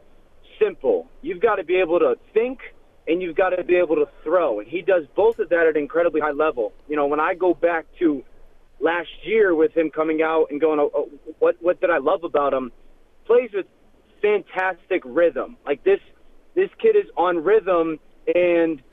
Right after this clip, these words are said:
on, "I'm ready to throw this ball right now," all the time. He sees the field incredibly well, the subtleties of a defense. He gets to the line of scrimmage, and every play he knows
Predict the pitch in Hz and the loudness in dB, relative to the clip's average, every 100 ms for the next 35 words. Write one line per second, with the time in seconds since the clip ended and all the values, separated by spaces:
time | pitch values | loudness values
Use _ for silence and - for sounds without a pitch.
0 | _ - - 190 185 180 175 170 185 196 | _ -10 -2 0 2 0 -4 -6 -6 -2
1 | 196 175 180 - 208 180 147 190 185 165 | -2 0 -2 2 2 2 0 0 2 2
2 | 170 151 202 196 160 156 - _ _ _ | 0 0 0 0 0 -2 -6 _ _ _
3 | 185 190 160 - 185 170 117 87 - _ | 0 0 -2 -4 -2 -2 -4 -10 -20 _
4 | _ _ _ 170 185 190 175 - 220 220 | _ _ _ -8 -8 -8 -10 -6 -4 -4
5 | 156 170 - 226 214 170 156 - 180 170 | -6 -12 -2 2 2 0 -4 -2 -2 0
6 | 165 151 170 143 - - 202 196 196 185 | 0 2 0 0 -4 -2 0 0 -4 -4
7 | 175 170 185 196 - 127 90 - _ _ | -4 -4 -6 -6 -4 -4 -6 -16 _ _
8 | _ _ 180 180 226 - 226 185 190 190 | _ _ -8 0 0 0 -4 -2 -4 -4
9 | 185 - 208 208 185 127 - - _ _ | -8 -4 -4 -2 -2 -4 -6 -18 _ _
10 | _ _ 156 160 190 214 185 214 - 208 | _ _ -8 -6 -2 -2 -2 -6 -2 0
11 | 233 190 156 127 190 202 190 170 156 | 2 2 0 -4 -4 0 2 2 0